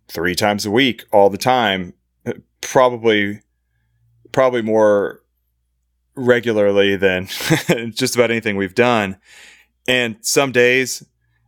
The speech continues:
you, you go through it, you grind through it, and you end up with a bunch of crap. And some days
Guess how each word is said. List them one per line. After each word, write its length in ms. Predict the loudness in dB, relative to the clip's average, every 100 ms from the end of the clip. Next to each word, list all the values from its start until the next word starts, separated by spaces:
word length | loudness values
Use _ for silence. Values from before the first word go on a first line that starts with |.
| _
you, 440 | 0 2 0 -6 -14 -8
you 180 | -6
go 280 | -2 2 2
through 260 | 4 2 2
it, 80 | 0
you 80 |
grind 380 | 0 2 2 0
through 220 | 2 4
it, 100 | 2 0
and 160 | -4
you 140 | -2 -4 -4
end 200 | -2 0
up 160 | 0
with 120 | -2
a 40 | -4
bunch 180 | -4 -4
of 40 |
crap. 460 | -2 0 0 -2 -8 _ _
And 200 | -6 -2
some 200 | 0 0
days 520 | 4 4 2 -2 -8